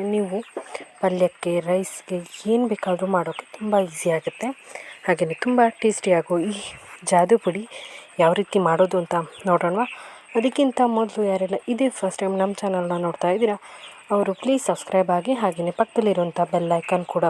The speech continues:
ಒತ್ತಿ, ಅದರಲ್ಲಿ ಆಲ್ ಅನ್ನೋದನ್ನ ಒತ್ತೋದ್ರಿಂದ ನಾನು ಹಾಕುವ ಬೇರೆ ಥರದ ಈಸಿ, ಈಸಿ ರೆಸಿಪಿಗಳ ನೋಟಿಫಿಕೇಷನ್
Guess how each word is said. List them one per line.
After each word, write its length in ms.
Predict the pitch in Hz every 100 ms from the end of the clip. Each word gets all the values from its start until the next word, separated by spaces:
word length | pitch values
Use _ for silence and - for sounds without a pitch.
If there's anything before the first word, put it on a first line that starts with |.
| 156
ಒತ್ತಿ, 200 | - 247 - - - - - - 185
ಅದರಲ್ಲಿ 280 | 180 170 - 208
ಆಲ್ 160 | 247 247
ಅನ್ನೋದನ್ನ 280 | 202 180 185 185
ಒತ್ತೋದ್ರಿಂದ 460 | - 180 214 233 185 185
ನಾನು 180 | 202 240 185
ಹಾಕುವ 260 | 165 - 185 170
ಬೇರೆ 180 | 202 190
ಥರದ 220 | 180 170 196 - - - - - 226
ಈಸಿ, 160 | 208 196 226
ಈಸಿ 200 | 240 214 190
ರೆಸಿಪಿಗಳ 440 | - - 175 180 254 - - - -
ನೋಟಿಫಿಕೇಷನ್ 600 | 185 196 208 - 190 190